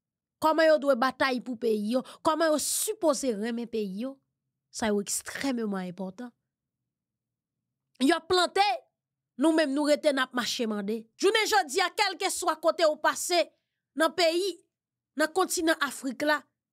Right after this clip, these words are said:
c'est des Burkina Faso y a parlé. C'est li yo prend comme exemple pour façon président avancer,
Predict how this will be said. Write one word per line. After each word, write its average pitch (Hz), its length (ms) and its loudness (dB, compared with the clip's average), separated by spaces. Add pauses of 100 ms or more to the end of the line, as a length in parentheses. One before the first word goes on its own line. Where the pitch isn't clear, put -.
(120)
c'est - 160 -2
des 330 120 4
Burkina 285 520 2
Faso - 440 -2
y 262 80 2
a 233 80 0
parlé. 240 420 -4 (140)
C'est 370 280 2
li 349 120 2
yo 349 120 4
prend 285 180 -4
comme 269 320 -4
exemple 277 500 -2 (1200)
pour - 140 -4
façon 330 420 -2
président 247 480 -2
avancer, 214 600 -6